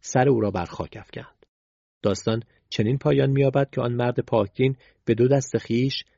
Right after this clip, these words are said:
سر جدا شده‌اش را از زمین برداشت، به سر چاه که مزارش هم‌اکنون آنجاست رفت، سرش را در آن انداخت و خود ناپدید شد. در کنار این گورستان قبرستان دیگری است به نام دیوداد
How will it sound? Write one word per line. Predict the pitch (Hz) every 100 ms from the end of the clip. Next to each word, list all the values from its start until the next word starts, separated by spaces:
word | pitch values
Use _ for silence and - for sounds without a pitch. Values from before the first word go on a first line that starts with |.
| -
سر | - 123 139
جدا | 131 113 104
شده‌اش | 95 104 107 113 -
را | 107
از | 101
زمین | 101 104 101
برداشت، | 98 92 107 120 127 - _ _ _ -
به |
سر | 101 117 120
چاه | - 123 123
که | 123
مزارش | 113 101 110 120 113 110
هم‌اکنون | 98 95 101
آنجاست | 92 95 104 120 -
رفت، | 123 127 _ _ _ _
سرش | - 117 107 -
را | 98
در | 92 101
آن | 143
انداخت | 127 120 117 110 - _ -
و |
خود | - 95 92 - _ _ _ 104
ناپدید | 87 - - 90 -
شد. | - _ _ _ _ _ _ _ _ _ _ _ _ _ -
در | 127
کنار | 127 - 147 170
این | 175 165
گورستان | 127 113 - 123 131 135 _ _ -
قبرستان | 113 - 107 - 135 151
دیگری | 113 107 120 120
است | 107 -
به | 104
نام | 110 120
دیوداد | 104 104 92 - 98 98